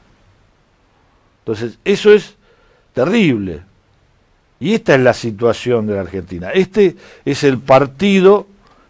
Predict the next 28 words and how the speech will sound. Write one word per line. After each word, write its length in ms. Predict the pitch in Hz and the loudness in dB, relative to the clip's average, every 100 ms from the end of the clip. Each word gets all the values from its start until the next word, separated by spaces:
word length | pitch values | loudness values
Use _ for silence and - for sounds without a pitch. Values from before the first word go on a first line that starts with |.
| _ - | _ -6
que 140 | 123 | 2
la 100 | 123 | 2
Argentina 520 | 120 131 117 151 143 | 2 -4 -6 -2 -2
tiene 260 | 120 127 107 | -2 -6 -4
que 80 | 104 | -6
ganar. 340 | 87 80 60 _ _ _ _ _ _ | -6 -12 -14 _ _ _ _ _ _
Este 280 | 202 196 151 | -2 0 -4
es 100 | 117 | -2
el, 100 | 110 | -4
el 100 | 95 | -4
partido. 560 | - 95 82 76 64 50 _ _ _ _ _ - _ | -8 -14 -14 -16 -16 -20 _ _ _ _ _ -20 _
Y 180 | 143 156 | -2 2
que 80 | |
lo 100 | 180 | 0
juega 280 | 175 269 262 | 2 4 6
el 60 | 208 | 6
gobierno 340 | 185 240 233 | 6 4 2
nacional 540 | 190 - 175 233 233 156 | 0 0 -2 0 0 0
y 40 | |
que 120 | 139 | -4
lo 120 | 147 139 | -8 -4
tiene 260 | 202 196 | -4 -4
que 180 | 151 156 - _ _ _ | -4 -6 -10 _ _ _
tomar 380 | 160 170 220 - | -2 2 2 2
conciencia. 840 | 165 135 127 - 247 220 135 139 | -6 -6 -10 -6 -2 -2 -2 -4
Yo 160 | 139 170 | -2 0
ya 160 | 160 | 0
decía 520 | 156 139 - 202 151 | 0 -4 -4 0 0